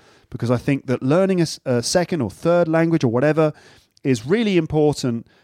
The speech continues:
It really helps you to expand your horizons, broadens your mind, gives you a new outlook on life, um, introduces you to other cultures. If you go to language classes, for example, you end up meeting people, sometimes from different backgrounds.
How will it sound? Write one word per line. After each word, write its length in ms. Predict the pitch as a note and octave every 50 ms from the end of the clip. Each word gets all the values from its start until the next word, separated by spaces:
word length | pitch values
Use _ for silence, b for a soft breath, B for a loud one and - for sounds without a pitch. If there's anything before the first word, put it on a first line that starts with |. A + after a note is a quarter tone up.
| b b
It 120 | B2+ G2
really 220 | - C#3+ D3+ D3+ C3+
helps 420 | A#2+ C#3+ C#3+ C#3 - - - -
you 240 | C3 B2 A#2+ A#2+ A#2
to 160 | - - B2+
expand 520 | A2 - - - - - D#3+ D3+ D#3 D#3 D3
your 100 | D3 C3+
horizons, 880 | A2 C#3 C3+ C#3 D3+ D#3+ E3+ E3+ D3+ D#3 E3 D#3+ E3 D#3+ D#3 D3+ - b b b b b b b b
broadens 440 | - C#3 D3 D#3+ D#3 D3+ D3 C#3 -
your 120 | C#3+ C3+
mind, 540 | C3 C#3+ D#3+ E3 E3+ E3+ E3 E3 E3 D#3 - b b b b b b b b
gives 220 | - C#3+ C3 B2
you 100 | C#3+ C#3+
a 60 | C3+
new 180 | C#3 C#3+ D3 C#3
outlook 380 | C3+ D#3 E3 - D#3+ D#3 - -
on 140 | D#3 D3
life, 440 | D3 D3+ D#3+ D#3+ D#3 D3 - - - b b b b b b -
um, 400 | - B2 B2 A#2+ A#2+ A#2 B2 B2+ _ -
introduces 720 | F3+ F3 D#3+ - E3 C#3 D3+ D#3+ C#3+ - - D#3 C#3 - -
you 140 | C#3+ C#3 C#3
to 480 | - - - C3+ B2+ B2+ B2 B2 - _ -
other 200 | D3+ D3 C#3+ D3+
cultures. 600 | - - D3+ E3 E3 - - - E3+ E3 D3 -
If 160 | - D3 -
you 60 | C#3 B2
go 180 | - D3+ D#3
to 140 | D3+ - D3
language 420 | C3 C#3+ D3+ D#3+ D#3 D#3+ D3+ -
classes, 460 | - - D3+ D3 D3 C#3+ - D#3 C#3+ -
for 100 | - C#3+
example, 380 | C3 - D3+ C#3+ C3 D#3 C#3
you 140 | A#2+ B2 B2
end 120 | B2+ B2+
up 100 | B2+ -
meeting 600 | G2+ B2 C3+ D#3 F3+ D#3+ - - E3 D#3+ D#3 C#3 b b b b b b
people, 540 | - E3+ E3+ - - E3+ D#3+ D#3+ D#3 - B B B B
sometimes 480 | B - - D3+ C#3+ - D#3 D3 C#3+ C#3
from 220 | - - C3+ A#2+
different 380 | A2+ - D#3 - - D#3+ C#3 C3+
backgrounds. 720 | E3+ E3 D3+ - - F#3 F#3 G3 G3 G3 F#3+ F3 - -